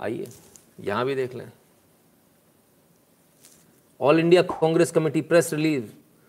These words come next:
Honorable Congress President has appointed Harish Chaudhary as A I C C in charge of Punjab and Chandigarh with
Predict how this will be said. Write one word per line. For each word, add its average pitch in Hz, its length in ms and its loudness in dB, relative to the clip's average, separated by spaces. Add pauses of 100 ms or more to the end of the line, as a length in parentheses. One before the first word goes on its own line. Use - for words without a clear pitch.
(180)
Honorable 160 440 4
Congress 156 320 2
President 160 280 2
has 156 220 4
appointed 151 360 0
Harish 160 640 2
Chaudhary 165 480 4 (100)
as 160 320 6 (540)
A 151 120 4
I 175 140 8
C 180 180 0
C 190 240 0
in 156 340 -4
charge 160 280 4
of - 320 -6 (120)
Punjab 147 300 4
and 156 120 2
Chandigarh 147 500 2
with 151 160 2